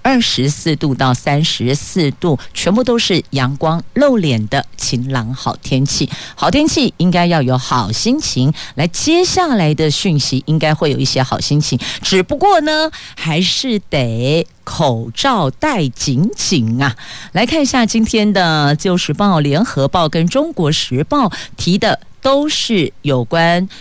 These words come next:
防疫指引有松绑的部分。十月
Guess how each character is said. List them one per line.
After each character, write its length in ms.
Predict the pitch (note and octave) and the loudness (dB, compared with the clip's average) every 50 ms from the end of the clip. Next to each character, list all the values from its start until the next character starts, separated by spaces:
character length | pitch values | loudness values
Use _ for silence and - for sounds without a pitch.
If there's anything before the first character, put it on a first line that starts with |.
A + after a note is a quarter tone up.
| - - | -14 -6
防 200 | - D#3 E3+ G3 | -2 0 2 2
疫 140 | G#3+ G#3 E3+ | 2 2 0
指 240 | - - - D#3+ | 0 -2 0 0
引 360 | G3 G#3+ C#3 A#2+ B2 C3 D3 - - | 2 2 2 2 2 2 0 0 0
有 260 | D3+ D3 B2+ G2 - | 0 0 0 0 -2
松 380 | B2 - - G3 G#3 A#3 B3 A3+ | -4 -2 -2 0 0 0 0 -2
绑 220 | - C3+ A#2+ G2+ - - | -4 -6 -6 -8 -6 -4
的 160 | C3 B2+ B2 | -2 -2 -2
部 260 | A2+ - - E3+ C#3+ | -2 -2 -2 -2 -2
分。 240 | B2+ - - D#3 B2 - - - - - - | 0 0 -2 -2 -2 -4 -6 -12 -12 -10 -6
十 420 | - - - - F#3 F#3 G#3 B3+ | -4 -4 -2 0 2 2 2 2
月 300 | C4 D#4 F4 D#4 B3+ G3 | 2 2 4 4 4 2